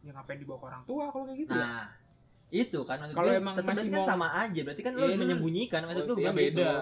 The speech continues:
Speaker 3: itu beda sih kalau gue, menurut gue. Karena ngomong ke orang tua itu pacarnya ya lebih sulit daripada ngomong ke orang-orang sih.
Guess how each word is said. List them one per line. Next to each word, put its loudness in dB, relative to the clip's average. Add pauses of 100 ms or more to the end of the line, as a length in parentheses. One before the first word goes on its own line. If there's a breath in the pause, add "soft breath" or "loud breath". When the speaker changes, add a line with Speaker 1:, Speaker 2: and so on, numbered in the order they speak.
Speaker 3:
itu -12
beda -4
sih -8
kalau -10
gue, -14
menurut -16
gue. -14 (460)
Karena -4 (360)
ngomong -6
ke -6
orang 2
tua 0 (200)
itu -10
pacarnya -6
ya -4 (100)
lebih -8
sulit -2
daripada -6
ngomong -12
ke -12
orang-orang -6
sih. -12